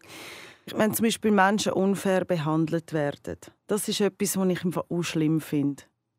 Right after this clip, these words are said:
Also wenn, wenn ich wirklich, ja, dort bin ich wie sehr empathisch. Und wenn man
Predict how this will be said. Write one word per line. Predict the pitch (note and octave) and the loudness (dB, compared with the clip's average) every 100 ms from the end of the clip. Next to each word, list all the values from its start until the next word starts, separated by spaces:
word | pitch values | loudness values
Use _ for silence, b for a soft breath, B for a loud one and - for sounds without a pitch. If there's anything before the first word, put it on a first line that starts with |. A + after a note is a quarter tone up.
| - | -2
Also | F#3 F3+ F#3 | -2 0 0
wenn, | F3+ F3+ F3 | 2 2 2
wenn | E3+ F3 | 2 2
ich | F3 | 2
wirklich, | F3+ F3+ - F#3 E3+ - _ _ - | 2 -2 -2 0 0 -4 _ _ -2
ja, | F#3+ | 0
dort | F#3+ G3+ | 2 2
bin | G#3 | 2
ich | F#3+ - | 0 0
wie | G3 | -4
sehr | - F3+ F3 | 0 0 2
empathisch. | E3+ D#3+ - C#3+ C#3+ - G#2 F2+ - - _ _ B B B B B B B - | 0 -2 0 0 -2 -6 -8 -6 -8 -12 _ _ B B B B B B B 2
Und | C4 C#4 D4+ F#4+ - - _ _ _ - | 6 6 6 4 0 -14 _ _ _ -2
wenn | F#3 | 0
man | F#3+ | 0